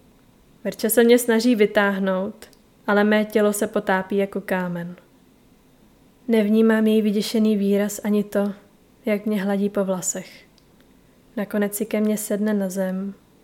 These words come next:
a obejme mě. Položím si hlavu na její rameno a čekám, až přestanu brečet. Procházející stíny nevnímám. Teď jsem tu jen já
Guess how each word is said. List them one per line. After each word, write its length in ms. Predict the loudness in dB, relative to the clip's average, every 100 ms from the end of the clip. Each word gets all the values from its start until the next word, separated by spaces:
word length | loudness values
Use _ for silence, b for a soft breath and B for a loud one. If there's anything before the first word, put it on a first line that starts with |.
| _ -12
a 140 | -10
obejme 420 | -6 -4 -4 -6
mě. 220 | -8 -10 -14 _ _ _ b b b b b b _
Položím 400 | -4 -2 -2 -2
si 140 | -2
hlavu 300 | -2 -2 -2
na 120 | 0 0
její 260 | 0 0
rameno 460 | -2 -4 -4 -6 -8 _ _ b b b b
a 80 | -12
čekám, 460 | -8 -6 -4 -4
až 120 | -6 -8
přestanu 480 | -10 -10 -8 -6
brečet. 440 | -6 -8 -12 -16 -18 -20 -20 _ _ _ _ _ _ _ _ _ _ -8
Procházející 840 | -8 -2 0 2 2 0 -2 -6
stíny 420 | -6 -4 0 2
nevnímám. 760 | 0 0 -2 -4 -6 -10 -12 -16 _ _ _ _ _ _ _ _ _ -10
Teď 140 | -8
jsem 220 | -2 -2
tu 100 | 0
jen 180 | 0 2
já 300 | 0 -2 -4